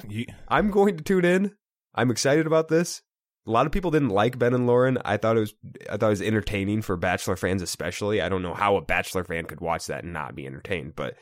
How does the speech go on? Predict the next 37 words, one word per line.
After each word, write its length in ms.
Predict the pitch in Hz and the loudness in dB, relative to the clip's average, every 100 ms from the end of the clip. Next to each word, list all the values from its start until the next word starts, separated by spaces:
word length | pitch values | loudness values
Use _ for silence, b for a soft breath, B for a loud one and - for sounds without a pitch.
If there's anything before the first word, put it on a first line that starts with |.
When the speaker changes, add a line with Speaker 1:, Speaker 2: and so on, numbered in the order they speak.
| b | b
Speaker 2:
this 160 | - 123 | -2 -2
is 80 | 110 | 0
gonna 140 | 101 | -2
be 60 | 92 | -2
the 20 | |
same 240 | - 87 82 | -4 -6 -8
type 160 | 76 | -12
of 80 | 69 | -12
deal. 300 | 65 52 - _ _ _ _ _ _ - | -14 -14 -16 _ _ _ _ _ _ -4
Speaker 1:
Okay, 240 | 131 156 143 | 0 2 2
so 120 | 117 | 2
be 120 | 123 | 2
on 100 | 131 | 2
the 60 | 123 | 2
lookout 260 | 123 117 | 2 0
for 80 | 117 | 0
that. 220 | 113 92 - _ _ _ | -2 -4 -10 _ _ _
Um, 420 | 117 117 113 104 - - | -2 0 0 -2 -6 -2
I 120 | 131 | 2
would 160 | 160 147 | 2 4
like 200 | 139 - | 2 0
to 120 | 123 | -4
beat 260 | 98 107 127 | -2 -2 -2
that 220 | 110 - | -4 -2
show 280 | - 107 101 | -2 0 -2
in 140 | 95 | -4
the 320 | 92 87 82 - | -6 -6 -8 -8
number 320 | 98 95 90 | -8 -6 -6
of, 160 | 85 85 - | -6 -10 -16
uh, 280 | 65 87 82 - | -14 -12 -12 -16
li-, 320 | 87 87 92 | -16 -12 -10
viewers 400 | 87 98 98 85 | -8 -6 -4 -6
and 80 | 85 | -8
listeners, 440 | 98 - 80 80 | -6 -6 -8 -12
A 100 | 80 | -12
B. 160 | 78 85 | -12 -8
So 300 | - 101 87 | -6 -6 -8